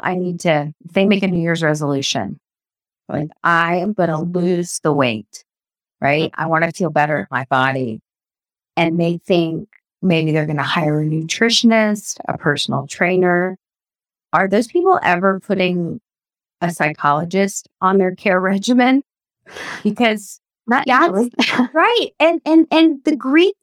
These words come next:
Speaker 1: part, like,
Speaker 2: Mm-hmm.
Speaker 1: like how having somebody walk you through, like, what if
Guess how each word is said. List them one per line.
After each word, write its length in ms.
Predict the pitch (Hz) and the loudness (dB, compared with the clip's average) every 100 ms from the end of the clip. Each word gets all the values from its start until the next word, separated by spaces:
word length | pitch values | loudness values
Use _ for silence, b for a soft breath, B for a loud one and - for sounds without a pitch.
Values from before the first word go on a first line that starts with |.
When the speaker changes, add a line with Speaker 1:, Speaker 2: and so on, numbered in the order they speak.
| _ | _
Speaker 1:
part, 420 | - 214 156 92 _ _ _ _ - | 0 2 2 -6 _ _ _ _ 0
like, 320 | 262 254 - _ _ | 2 2 -4 _ _
Speaker 2:
Mm-hmm. 180 | 214 220 | 0 2
Speaker 1:
like 140 | 254 | 0
how 260 | - 285 311 - | 0 2 2 0
having 400 | 285 302 349 359 | 2 4 4 2
somebody 840 | - 294 262 262 247 240 220 214 _ _ _ _ 202 | 0 0 0 -2 0 0 0 -2 _ _ _ _ -2
walk 400 | 202 233 254 262 - | 2 4 2 -2 -2
you 260 | 240 240 | 2 2
through, 320 | 214 - 233 | 2 -2 -2
like, 180 | 240 240 | 0 0
what 420 | 233 220 277 339 349 | 0 2 4 2 0
if 340 | 294 285 269 | -2 0 0